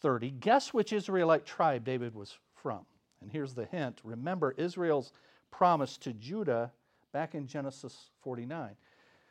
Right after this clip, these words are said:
So we saw this last week, that Jacob, when he dies, and he has his twelve sons, the twelve tribes of Israel, and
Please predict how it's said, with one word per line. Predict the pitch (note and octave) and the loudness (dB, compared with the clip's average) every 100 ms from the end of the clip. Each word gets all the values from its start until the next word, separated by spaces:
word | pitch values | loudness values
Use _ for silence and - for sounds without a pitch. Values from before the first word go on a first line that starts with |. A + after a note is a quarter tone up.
| _ _ | _ _
So | - C#3 | -4 -2
we | D3+ | -2
saw | - G3+ G3 | -2 2 2
this | D#3 B2 | 2 -2
last | D3 D3 C#3 - | -2 -2 -2 -4
week, | D#3+ B2+ - - _ _ _ _ - G#2+ | -4 -4 -6 -20 _ _ _ _ -20 -12
that | A#2+ B2 A#2 G2+ | -8 -8 -12 -10
Jacob, | C#3+ G3+ G#3 C3+ A#2 B2 - | -2 -2 0 -2 -4 -6 -10
when | D3 B2+ | -8 -8
he | A#2 E3 | -8 -6
dies, | E3+ D#3 A#2+ | 0 0 0
and | B2 | -4
he | C3+ | -4
has | C3 | -6
his | B2 - | -8 -12
twelve | - D3+ B2 | -4 -4 -4
sons, | - D3 A#2 | -4 -4 -6
the | G#2+ | -12
twelve | - C#3 C3+ | -8 -6 -6
tribes | - C#3+ C3+ C3 A#2 | -6 -6 -6 -6 -8
of | A#2+ A2 - | -10 -10 -10
Israel, | D3 A#2+ A2 G#2 G2 - _ _ _ _ | -10 -8 -10 -10 -14 -18 _ _ _ _
and | A#2+ A#2+ A#2 A2+ | -8 -8 -8 -10